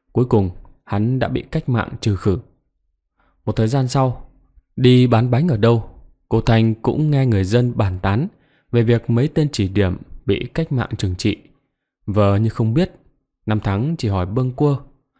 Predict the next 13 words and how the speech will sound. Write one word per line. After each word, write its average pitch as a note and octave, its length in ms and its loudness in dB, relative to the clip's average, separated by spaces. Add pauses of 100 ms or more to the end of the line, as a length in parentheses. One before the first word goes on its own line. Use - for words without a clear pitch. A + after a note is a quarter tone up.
(220)
rồi A2+ 440 2
quay C#3 200 -2
thúng C#3 420 -2 (180)
đi A#2 240 0
rong B2+ 280 -2
ruổi A2 220 0 (420)
trên G#2+ 260 2
những C3+ 180 0
nẻo G2+ 200 0
đường G2 260 0 (420)
mà B2 100 0
trong D3+ 240 0
lòng G#2 300 0